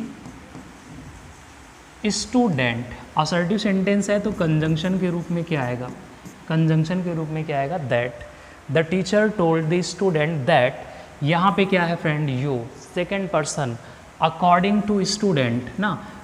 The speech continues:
अब स्टूडेंट का gender कौन सा है ना? Common gender, Male भी हो सकता है, female भी हो सकता है। So आप यहाँ पे क्या कर सकते हैं? You को replace करेंगे या तो she से या फिर किससे replace करेंगे? He से।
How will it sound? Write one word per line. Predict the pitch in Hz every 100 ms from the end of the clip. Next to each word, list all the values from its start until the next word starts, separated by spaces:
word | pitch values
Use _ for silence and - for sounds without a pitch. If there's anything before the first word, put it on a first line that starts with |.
| -
अब | 165 -
स्टूडेंट | 202 - 226 202 196
का | 196
gender | 156 160 160 156
कौन | 135 120
सा | 117 127
है | 135
ना? | 165 -
Common | 202 196 196 151
gender, | 131 127 143
Male | 175 196
भी | 185
हो | 175
सकता | 165 147 147
है, | 151
female | 175 175 185
भी | 165
हो | 151
सकता | 135 127 135
है। | 135 - - - -
So | - 196
आप | 190 196
यहाँ | 175 170
पे | 175
क्या | 147
कर | 127
सकते | 117 120 123
हैं? | 123 127 - - -
You | 143 190 208
को | 214
replace | 185 175 180 190
करेंगे | - 170 165 170
या | 165 147
तो | 147 165
she | 160 175
से | 170 185 180
या | 143 143
फिर | 139 160
किससे | 165 160 165
replace | 151 139 131 -
करेंगे? | 135 139 151 180 - 208
He |
से। | 214 139